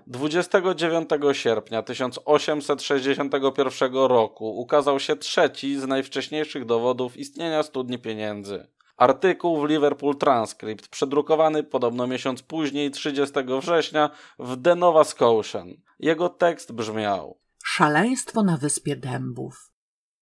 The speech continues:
Speaker 2: Przez ostatnie dziesięć lub dwanaście lat,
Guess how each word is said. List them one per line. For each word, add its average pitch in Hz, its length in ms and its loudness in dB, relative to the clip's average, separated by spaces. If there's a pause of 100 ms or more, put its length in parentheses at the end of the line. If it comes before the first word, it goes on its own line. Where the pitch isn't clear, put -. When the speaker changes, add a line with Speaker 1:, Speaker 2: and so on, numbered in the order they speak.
(140)
Speaker 2:
Przez - 320 -2
ostatnie 185 520 0
dziesięć 165 600 -4
lub 139 200 -6
dwanaście 156 580 -2
lat, - 460 -8